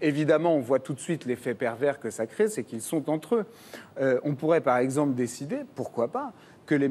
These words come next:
rémunérations soient soumises au vote majoritaire des salariés d'une entreprise. Après tout,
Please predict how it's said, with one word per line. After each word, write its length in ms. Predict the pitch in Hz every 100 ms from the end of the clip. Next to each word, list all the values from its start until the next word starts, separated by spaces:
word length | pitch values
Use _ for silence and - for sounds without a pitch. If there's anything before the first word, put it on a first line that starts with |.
| 139
rémunérations 760 | 123 143 139 131 117 120 - 247
soient 220 | - 139
soumises 460 | 120 135 190 233 165
au 100 | 143
vote 300 | 131 160 165
majoritaire 680 | 156 151 139 131 135 214 214
des 120 | 135
salariés 480 | - 131 156 220 262
d'une 180 | 180 147
entreprise. 600 | 120 127 110 131 117 - - - - -
Après 300 | 190 202 196
tout, 320 | 220 208